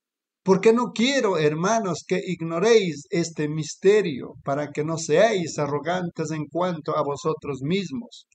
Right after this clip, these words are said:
que ha acontecido a Israel endurecimiento en parte, hasta que haya entrado la plenitud de los gentiles, y luego todo Israel será salvo, como está escrito: "Vendrá de Sión el libertador,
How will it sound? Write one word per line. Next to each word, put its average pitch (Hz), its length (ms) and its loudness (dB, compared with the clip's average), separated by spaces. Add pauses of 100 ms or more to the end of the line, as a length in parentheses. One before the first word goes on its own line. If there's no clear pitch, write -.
(120)
que 151 160 -2
ha 165 280 -4
acontecido 156 920 -4 (120)
a 160 240 -6
Israel 147 540 -2 (140)
endurecimiento 160 1200 -2
en 139 220 -8
parte, 165 520 -2 (280)
hasta 175 280 0
que 185 180 -2
haya 208 320 0
entrado 190 640 -2
la 175 140 0 (100)
plenitud 180 560 -2
de 285 80 2
los 247 220 2
gentiles, 220 880 2
y 202 140 0
luego 175 500 0
todo 233 320 4
Israel 226 480 0
será 165 320 -4
salvo, 175 580 -2
como 139 380 -6
está 165 400 -4
escrito: 208 540 -4 (420)
"Vendrá 135 540 0
de 190 120 0
Sión 247 540 2 (140)
el 226 220 0
libertador, 151 840 -2